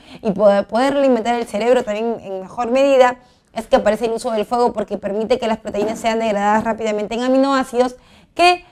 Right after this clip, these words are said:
son los que le dan fuerza a los músculos para poder avanzar.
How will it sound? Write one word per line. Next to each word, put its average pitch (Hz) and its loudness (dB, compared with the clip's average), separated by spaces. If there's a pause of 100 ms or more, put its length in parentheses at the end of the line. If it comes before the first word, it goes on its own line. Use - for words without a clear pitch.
son 277 4
los 285 4
que 247 -4
le 220 0
dan 226 0
fuerza 247 0
a - -6
los 202 -6
músculos 220 -4
para 196 -4
poder 214 2
avanzar. 208 -4